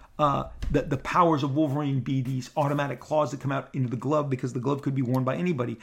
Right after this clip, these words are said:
Let's make them part of his body, which then opens the door to the healing factor, because it has to heal every time they retract. And Chris, again, goes into great detail in the I D W Dave Cockrum X-Men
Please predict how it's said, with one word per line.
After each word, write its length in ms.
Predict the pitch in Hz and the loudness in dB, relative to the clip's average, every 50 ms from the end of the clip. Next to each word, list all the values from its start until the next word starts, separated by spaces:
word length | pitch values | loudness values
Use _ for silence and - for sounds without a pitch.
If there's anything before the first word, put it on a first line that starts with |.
| - - - - | -14 -18 -6 -4
Let's 240 | 139 143 139 - | -2 -2 -2 -2
make 260 | 139 135 143 151 - - | -2 -2 -2 -4 -4 -4
them 180 | 160 147 143 | -4 -4 -4
part 380 | - - - - 156 156 151 - - | -6 -4 2 4 4 4 2 0 -2
of 180 | 156 143 131 - | -2 -2 -2 -2
his 380 | - 131 135 139 135 127 - - - - - - - | -2 -2 0 0 0 -2 -6 -10 -18 -20 -20 -4 0
body, 240 | - 165 165 151 139 | 2 4 4 4 2
which 160 | 131 131 - | 0 0 -2
then 140 | 165 160 - - | -4 -4 -2 -2
opens 380 | 170 143 - 165 151 139 123 | -4 -2 0 0 -2 -2 -2
the 80 | 131 139 | -2 -2
door 320 | 127 110 139 135 135 135 | 0 2 2 4 2 2
to 120 | 135 - 131 | 0 -2 -6
the 80 | 127 | -8
healing 360 | 123 - - 196 208 202 185 - | -8 -6 -4 -2 0 0 0 0
factor, 340 | - 147 143 135 - 151 | -2 -2 -2 -2 -4 -4
because 320 | 151 147 139 - 143 135 - - - - - | -4 -2 -2 -2 -2 -4 -4 -10 -18 -12 -4
it 100 | - 135 | 0 0
has 160 | 143 147 143 | 2 2 0
to 60 | - - | -2 -6
heal 260 | - - 190 180 156 | -4 -2 0 2 2
every 140 | 139 156 165 | 2 0 -2
time 260 | - - 143 139 131 | -2 -2 -2 0 2
they 80 | 131 | 2
retract. 560 | 131 160 - - - - 233 233 147 - - - | 0 0 -2 -2 0 0 0 0 0 -4 -6 -4
And 200 | 170 139 127 - | -2 -2 -2 -2
Chris, 260 | - - 170 - - | 0 0 0 0 -2
again, 380 | 156 127 123 156 156 156 131 - - - - | -2 0 0 0 0 0 -2 -4 -10 -16 -2
goes 220 | - 170 156 143 139 | 2 4 4 4 4
into 160 | 151 127 143 | 2 0 0
great 280 | 127 117 156 165 151 131 | 4 6 6 6 6 4
detail 360 | 151 160 - - 143 139 - | 0 -2 0 0 -2 -2 0
in 120 | - 139 | 0 2
the 120 | 131 139 - | 2 2 2
I 160 | - 156 160 | 2 2 2
D 100 | 160 165 | 4 4
W 420 | 143 151 135 135 147 139 143 - - - - _ - - | 2 2 2 2 2 2 2 0 -2 -8 -18 _ -6 -2
Dave 220 | 123 147 156 151 | 0 2 2 4
Cockrum 440 | - 156 143 131 - - 135 131 - | 4 4 4 4 2 -2 -4 -4 -4
X-Men 360 | 147 135 - - 147 135 131 | -6 -6 -4 -4 -4 -4 -4